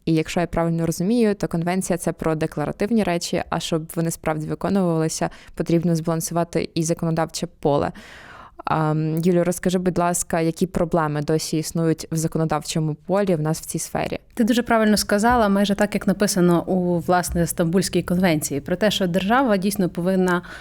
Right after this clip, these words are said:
Speaker 2: е, вжити законодавчих та інших заходів для здійснення ефективної політики запобігання усім формам насильства, які підпадають, власне, під сферу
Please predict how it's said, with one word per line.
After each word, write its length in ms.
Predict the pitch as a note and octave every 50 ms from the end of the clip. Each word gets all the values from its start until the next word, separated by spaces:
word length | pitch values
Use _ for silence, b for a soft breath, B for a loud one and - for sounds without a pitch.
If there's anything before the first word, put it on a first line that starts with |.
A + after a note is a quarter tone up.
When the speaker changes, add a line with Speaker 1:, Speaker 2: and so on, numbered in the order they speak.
| B B B B B B -
Speaker 2:
е, 100 | E3 F3+
вжити 340 | E3+ E3+ E3+ A3+ A#3+ A#3 G3
законодавчих 640 | E3+ F#3 F3 F#3 F3+ F3+ F3 G3+ G3+ G3+ - F#3+ -
та 120 | - G3
інших 600 | - - - G#3 G3 F#3+ - - F#3+ E3 - - - -
заходів 500 | - E3+ E3+ G#3+ A#3 A#3 - F3+ F3 E3+
для 180 | D#3 F3+ F3+ E3+
здійснення 460 | E3+ F#3+ A3 - - G3 F3+ E3+ - -
ефективної 540 | E3 - E3+ - - - F3+ F3 F3 E3+
політики 460 | E3 - E3+ F3+ A3 - A3 - - E3+
запобігання 580 | D#3+ F3 F3 F3 D#3+ E3+ E3 F3+ G3 F#3 E3 -
усім 260 | - - - G#3 F#3+ F3+
формам 360 | - F3 E3 E3+ E3 D#3+ D#3+
насильства, 600 | E3 E3 D#3+ - D3 C#3+ D3 - - - B2 D3+ - - - - - - - - - - - - -
які 220 | - A3 - A3
підпадають, 540 | - E3 - - F#3 F#3 A#3+ C4 A3+ - -
власне, 280 | F#3+ F#3+ - G#3 F3
під 180 | E3 - E3+ -
сферу 320 | - - F#3 F3+ F3+ E3+